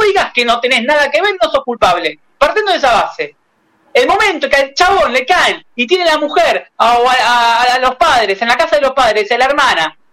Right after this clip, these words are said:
y vivir un momento de mierda, a los tipos que son cra-, gente grande, ya eso, loco, te deja de ser,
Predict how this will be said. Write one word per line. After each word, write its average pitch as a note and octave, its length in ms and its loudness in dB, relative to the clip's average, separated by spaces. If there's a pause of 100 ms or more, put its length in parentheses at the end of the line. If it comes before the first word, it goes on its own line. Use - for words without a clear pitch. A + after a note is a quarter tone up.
(160)
y A3+ 100 -2
vivir F4 260 0
un F4 80 -2
momento E4 340 0
de D4+ 120 2
mierda, B3 320 0
a F#3+ 40 2
los A3 140 -2
tipos F4+ 220 0
que B3+ 100 -6
son D4 180 -2
cra-, B3+ 360 0
gente D4+ 240 0
grande, A#3+ 440 0 (160)
ya E4+ 220 2
eso, D#4+ 340 -2
loco, D4 300 0
te C#4 140 2
deja E4+ 260 0
de C4+ 140 0
ser, D4 120 -2